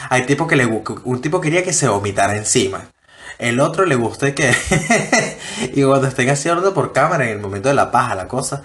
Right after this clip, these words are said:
que agarrara como un globo y le pasara las uñas, pero sin explotarlo. Marico, de verdad que la gente tiene unas vainas sexuales rarísimas. Yo ahí veo esas vainas y digo, "Marico, soy básico,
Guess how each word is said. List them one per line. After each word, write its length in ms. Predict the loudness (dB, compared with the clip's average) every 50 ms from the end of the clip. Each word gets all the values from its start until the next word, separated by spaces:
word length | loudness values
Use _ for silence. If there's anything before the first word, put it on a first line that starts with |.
| -14 -20 -20 -20 -20 -10 -2
que 80 | 2 2
agarrara 280 | 4 4 4 4 2
como 160 | 0 -2 -6 -6
un 140 | -8 -2 0
globo 340 | 2 4 4 4 2 2
y 60 | 0 -2
le 60 | -2
pasara 340 | -4 -4 -2 0 0 2 2
las 160 | 2 0 2
uñas, 280 | 0 0 0 -2 -4 -4
pero 160 | -4 -4 -4
sin 160 | -4 -4 -6 -8
explotarlo. 460 | -6 -8 -6 -4 -4 -4 -4 -6 -10 -14 -16 -16 -16 -10 -8
Marico, 240 | -6 -6 -4 -4 -4
de 40 | -4
verdad 180 | -4 -4 -4
que 100 | -6 -4
la 80 | -4 -4
gente 260 | -6 -8 -12 -12 -10
tiene 180 | -8 -8 -8 -6
unas 200 | -6 -6 -4 -2
vainas 280 | -4 -4 -4 -6 -6
sexuales 380 | -6 -6 -6 -6 -8 -6 -6 -4
rarísimas. 560 | -4 -4 -4 -4 -8 -8 -10 -10 -12 -14 -16 -16 -20 -20 -20 -20 _ -4
Yo 140 | 0 2 4
ahí 220 | 4 4 4 2
veo 180 | 2 2 2 2
esas 180 | 2 2 0
vainas 200 | 0 2 2 2
y 40 | 2
digo, 160 | 2 0 -2
"Marico, 300 | -2 -2 -2 -2 -2 -4
soy 220 | -4 -2 -2 -2 0
básico, 460 | 0 -2 -2 -4 -10 -10 -14 -16